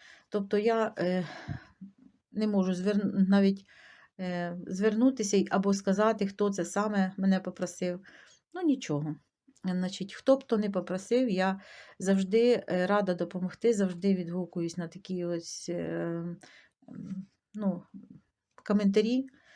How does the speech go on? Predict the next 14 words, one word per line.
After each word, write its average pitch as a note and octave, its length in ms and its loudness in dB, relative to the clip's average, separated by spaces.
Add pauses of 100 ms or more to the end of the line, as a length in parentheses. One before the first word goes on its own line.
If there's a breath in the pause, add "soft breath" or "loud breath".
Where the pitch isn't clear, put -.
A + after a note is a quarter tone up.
(160 loud breath)
Я G3 100 2
вам G3+ 140 4
дуже A3 220 2
дякую F3 500 0
за F#3 120 -2
перегляди E3+ 760 0 (680)
моїх F3+ 320 -4
відео, G3 400 -2
за G3 120 0
коментарі, G3 760 0 (300 loud breath)
за G3 140 -2
підписки, G3 680 0
за F3 160 -2
лайки. F#3+ 520 0